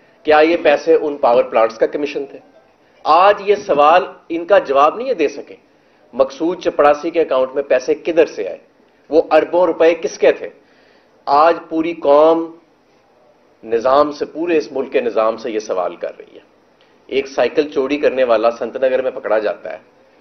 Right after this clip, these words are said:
उसको उल्टा टांग देती है पुलिस। कोई बच्चा भूख से रोटी चोरी करता है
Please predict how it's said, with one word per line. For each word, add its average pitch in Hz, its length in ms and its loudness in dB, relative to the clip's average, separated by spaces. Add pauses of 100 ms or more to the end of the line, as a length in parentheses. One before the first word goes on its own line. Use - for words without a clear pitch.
(120)
उसको 143 240 -4
उल्टा 127 280 2
टांग 113 320 -2
देती 110 240 -12
है 107 80 -2
पुलिस। 85 440 -16 (1300)
कोई 135 100 -4
बच्चा 117 480 0
भूख 123 360 -8
से 135 140 -2
रोटी 107 280 -4
चोरी 135 280 -2
करता 107 320 -4
है 92 260 -12